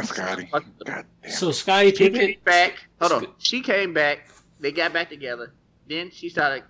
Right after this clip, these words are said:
Speaker 1: she kept on fucking with Future. Future kept putting her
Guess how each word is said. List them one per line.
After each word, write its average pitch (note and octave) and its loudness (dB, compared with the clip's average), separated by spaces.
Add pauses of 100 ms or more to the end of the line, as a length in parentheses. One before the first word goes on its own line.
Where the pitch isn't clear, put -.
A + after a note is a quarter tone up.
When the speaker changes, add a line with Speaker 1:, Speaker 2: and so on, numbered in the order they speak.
(160)
Speaker 1:
she D3+ -20
kept F#3+ -8
on D#3+ -6
fucking C3+ -8
with A2 -8
Future. A#2 -10 (380)
Future E3+ -2
kept D3+ 0
putting D3+ 0 (340)
her D#3+ 4